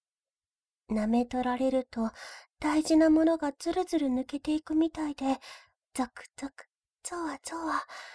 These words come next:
ものすごく気持ちいいですよ。<laughs> いただきまーす。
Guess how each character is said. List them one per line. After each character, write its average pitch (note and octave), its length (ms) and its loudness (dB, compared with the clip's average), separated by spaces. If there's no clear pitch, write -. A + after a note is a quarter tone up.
も D4+ 120 2
の D#4+ 140 2
す - 160 -2
ご G4 160 2
く D#4+ 140 0
気 C#4+ 160 -4
持 C#4 160 0
ち D#4 220 -4
い - 20 -2
い D#4+ 40 -2
で D4+ 120 -4
す - 180 -14
よ。 D4 300 -8
<laughs> - 500 0
い A3+ 160 2
た C#4 240 -2
だ - 0 -
き - 180 -4
ま G#4+ 60 10
ー - 40 -12
す。 - 320 -2